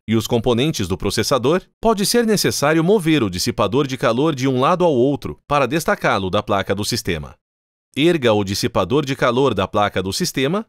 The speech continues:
e remova-o. Substituição. Observação. Substitua o lubrificante térmico antes de substituir o dissipador de calor. O lubrificante térmico deve ser substituído sempre que o dissipador de calor for removido.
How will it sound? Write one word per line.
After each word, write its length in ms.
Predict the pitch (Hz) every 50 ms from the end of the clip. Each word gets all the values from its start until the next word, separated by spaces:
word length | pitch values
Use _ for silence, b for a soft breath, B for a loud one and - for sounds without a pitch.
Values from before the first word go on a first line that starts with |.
| _ _ -
e 140 | 185 165
remova-o. 640 | 127 143 202 226 214 175 131 98 85 78 67 64 - _ _ _ _ _ _ _ _ _ _ _ _ -
Substituição. 880 | - - 269 226 220 - 214 170 185 165 123 - - 87 71 - - _ _ _ _ _ -
Observação. 840 | 214 240 214 214 - - 180 143 156 135 - - 101 76 62 - - _ _ _ _ _ _ _
Substitua 680 | - - 170 160 160 - - 143 - - 185 185 180
o 100 | 143 117
lubrificante 640 | 110 107 107 107 110 - 127 110 - 131 135 127 -
térmico 600 | 107 - 123 127 143 143 117 90 - - 78 73 -
antes 320 | 143 190 220 - - 160
de 100 | 139 143
substituir 720 | 127 - 240 214 220 - 208 190 - 214 185 160 156 151
o 60 | 151
dissipador 540 | 135 143 - 156 156 - 156 139 113 110 104
de 100 | 92 113
calor. 360 | - 151 147 127 95 82 78 - _ _ _ _ _ _ _ _ _ _ _ _
O 60 | - 120
lubrificante 680 | 123 127 113 117 110 - 120 - 151 151 156 - 120
térmico 480 | - - 123 131 123 107 92 - - 90
deve 240 | 82 101 104 107 101
ser 200 | - 151 139 -
substituído 800 | - 214 202 190 170 - 160 131 - 131 139 170 170 170 175
sempre 440 | - - - - 202 240 226 - 202
que 100 | - -
o 40 | 160
dissipador 540 | 135 135 127 - 143 - 123 104 110 160 165
de 100 | 147 139
calor 360 | - 123 98 95 123 156 156
for 200 | - - 185 202
removido. 560 | 190 185 156 131 120 87 90 80 69 - -